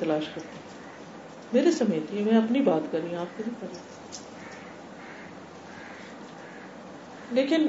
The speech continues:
اگر انسان اللہ سے مانگنا شروع کر دے، کیونکہ میں نے اسے باقاعدہ مانگا ہے کہ "اللہ جہاں میری غلطی تو مجھے دکھا اور مجھے اس کا احساس دلا اور مجھے اصلاح کی بھی توفیق دے، اور میری انا جو ہے وہ ایسی نہ بن جائے کہ میں اس کے آگے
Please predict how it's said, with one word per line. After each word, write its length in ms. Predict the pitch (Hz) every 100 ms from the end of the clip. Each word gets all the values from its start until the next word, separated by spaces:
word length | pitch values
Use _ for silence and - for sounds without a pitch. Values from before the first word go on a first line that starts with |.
| -
اگر 160 | 214 277
انسان 440 | 269 - 220 220
اللہ 180 | 208 202 226
سے 60 |
مانگنا 360 | 226 175 170 202 220
شروع 140 | 180 160
کر 80 | 160
دے، 180 | 156 - -
کیونکہ 180 | 220 220
میں 100 | 226
نے 120 | 262
اسے 140 | - 226
باقاعدہ 340 | 202 196 208 226
مانگا 280 | 175 165 180
ہے 60 | 170 - - - - -
کہ 80 | 226
"اللہ 200 | 233 254 269
جہاں 220 | 214 226
میری 180 | 254 254 240
غلطی 260 | 226 220 262
تو 60 | 240
مجھے 200 | 214 214
دکھا 340 | 202 175 185 220 - - - - - - - - - - - - -
اور 240 | 190 233 254
مجھے 300 | 226 220 262
اس 120 | -
کا 100 | 254
احساس 420 | 220 - 208 247
دلا 140 | 254 302
اور 100 | 294
مجھے 260 | 247 262
اصلاح 280 | 254 208 247 277
کی 60 | 247
بھی 120 | 214
توفیق 460 | 185 170 156 156 -
دے، 40 | 165 - - - - -
اور 100 | 214
میری 260 | 220 220 254 - - - - - - - - -
انا 240 | 214 294
جو 140 | 302
ہے 80 | 294
وہ 100 | 294
ایسی 260 | 233 220 311
نہ 80 | 330
بن 240 | 302 254
جائے 180 | 254 277
کہ 100 | 269
میں 220 | 240 226
اس 220 | 233 220 -
کے 80 | 214
آگے 200 | 185